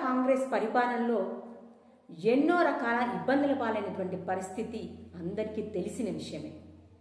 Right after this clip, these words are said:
కానీ ఇప్పుడు ఈ ప్రభుత్వం, భారతీయ జనతా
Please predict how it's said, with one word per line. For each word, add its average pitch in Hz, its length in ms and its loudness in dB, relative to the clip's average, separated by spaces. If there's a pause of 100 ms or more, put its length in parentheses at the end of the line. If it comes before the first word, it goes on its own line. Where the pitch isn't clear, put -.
(460)
కానీ 254 440 0
ఇప్పుడు 359 320 2 (840)
ఈ 277 240 4
ప్రభుత్వం, 311 380 6
భారతీయ 277 460 4
జనతా 277 360 4